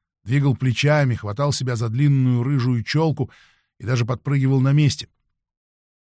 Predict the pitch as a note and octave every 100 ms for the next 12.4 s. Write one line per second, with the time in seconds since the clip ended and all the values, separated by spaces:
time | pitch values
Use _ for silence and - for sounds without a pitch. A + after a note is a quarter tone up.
0 | _ _ - F#2 E3 D#3+ F#3+ G3 B3 G#3+
1 | G3+ G3 C#3 E3 G3 G3 B2 B2 A2+ C#3+
2 | - B2+ C3 A#2+ - E3 - D3+ D3 B2+
3 | C3 A#2+ F3 F3+ E3+ - _ _ _ _
4 | _ - G2+ C3+ D#3 D3 D3 F3 F3+ G#2+
5 | - A2+ A2 G#2+ C3 F3 F3+ F#3+ E3 D3
6 | C#3 B2+ A2+ C3 B2+ B2 A2+ - G2 D2+
7 | - _ _ _ _ _ _ _ _ _
8 | _ _ _ _ _ _ _ _ - -
9 | A2+ C3 C3 C3+ A#2 A2 G#2 G2 - A#2+
10 | B2 A#2+ A#2+ G#2 B2 C3 F2+ F2+ E2 -
11 | E2+ E2 C#2+ - _ _ - A#2+ A2+ A#2+
12 | A2 A2 F2